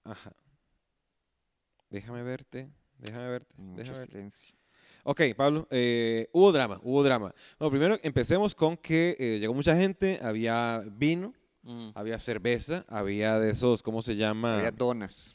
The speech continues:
Speaker 1: Había, no probé las donas yo, pero
Speaker 2: ¿En serio?
Speaker 1: eran, eran de esas donas de Charmon Donuts, que son muy ricas.
Speaker 2: Ok.
Speaker 1: ¿Qué más había? Eh, sigo yo con los comentarios acá y no pude encontrarlos.
Speaker 2: Bueno.
Speaker 1: Maldición.
Speaker 2: Ok, el punto.
Speaker 1: <laughs>
Speaker 2: Hacen la, hacen la inauguración, yo me presento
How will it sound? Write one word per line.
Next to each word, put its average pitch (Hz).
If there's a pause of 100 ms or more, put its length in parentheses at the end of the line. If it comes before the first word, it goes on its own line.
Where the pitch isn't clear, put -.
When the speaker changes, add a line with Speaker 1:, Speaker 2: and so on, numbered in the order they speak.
(100)
Speaker 1:
Había, 113
no 139
probé 147
las 131
donas 101
yo, 87
pero 107
Speaker 2:
¿En 104
serio? 120
Speaker 1:
eran, 131
eran 135
de 131
esas 135
donas 135
de 104
Charmon 131
Donuts, 131
que -
son 104
muy 143
ricas. -
Speaker 2:
Ok. 113 (1200)
Speaker 1:
¿Qué 113
más 110
había? 131 (1300)
Eh, 101 (840)
sigo 117
yo 113
con 113
los 104
comentarios 98
acá 101
y 101
no 110
pude 262
encontrarlos. 143
Speaker 2:
Bueno. 117
Speaker 1:
Maldición. 117
Speaker 2:
Ok, 117
el 107
punto. 139
Speaker 1:
<laughs> -
Speaker 2:
Hacen 160
la, 151
hacen 131
la 151
inauguración, 139
yo 113
me 139
presento 147